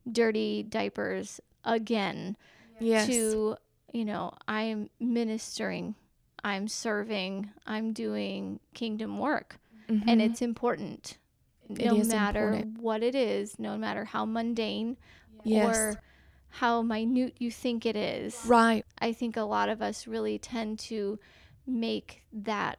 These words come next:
Speaker 1: our label
Speaker 2: Yes.
Speaker 1: is we are just a mom or
Speaker 2: Right.
Speaker 1: we're just a wife. We don't have something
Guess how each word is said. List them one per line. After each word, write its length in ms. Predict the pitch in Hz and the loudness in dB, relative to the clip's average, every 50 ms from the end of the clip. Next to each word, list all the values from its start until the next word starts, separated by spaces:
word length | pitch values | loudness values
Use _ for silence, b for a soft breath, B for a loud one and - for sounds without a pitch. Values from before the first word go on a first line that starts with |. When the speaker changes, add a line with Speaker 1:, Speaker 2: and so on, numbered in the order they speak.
| _ _ - | _ _ -6
Speaker 1:
our 220 | - 202 214 214 | -4 -2 -2 -2
label 680 | 220 226 220 220 220 220 208 214 208 - - - 226 214 - _ _ _ _ _ _ | -2 -2 -2 -2 -2 -2 -2 -2 -2 -2 -2 -2 -4 -8 -10 _ _ _ _ _ _
Speaker 2:
Yes. 400 | - 226 226 220 202 196 185 - | 4 6 8 8 8 6 4 4
Speaker 1:
is 220 | - 233 226 220 226 | 4 4 4 2 0
we 160 | 214 226 214 | -4 -4 -2
are 280 | - 202 208 214 - - - - 247 220 | 0 -2 -2 -2 -4 -8 -12 -10 -8 -8
just 480 | 202 - 226 233 208 - - - - - | -4 0 2 2 2 2 0 -6 -8 -4
a 100 | - 233 | -4 -2
mom 480 | 226 214 208 190 180 156 143 185 196 208 - _ _ | -2 -2 -2 -2 -2 -2 -4 -4 -6 -8 -10 _ _
or 220 | - - - 226 214 | -8 -2 2 6 6
Speaker 2:
Right. 260 | 214 220 220 220 214 | 8 8 8 6 4
Speaker 1:
we're 140 | 220 220 220 | 2 -2 -6
just 680 | - - - - - 226 226 208 214 220 - - - - - | -10 -12 -10 -8 -6 -2 0 0 0 0 -2 -6 -8 -10 -6
a 160 | - 220 220 | -2 -2 -2
wife. 460 | 202 202 208 190 - - - 220 - - | -2 -2 -2 -2 -2 -2 -4 -8 -10 -10
We 180 | 233 240 233 | -8 -6 -6
don't 340 | 214 208 226 226 214 196 - | -4 -4 -2 -2 -2 -4 -6
have 500 | - 220 - - 233 226 202 196 214 220 | -10 -12 -10 -8 -4 -2 -2 -2 -2 -4
something 560 | - - 233 220 214 - - 202 196 196 208 | -4 -4 -4 -6 -6 -6 -6 -6 -6 -6 -8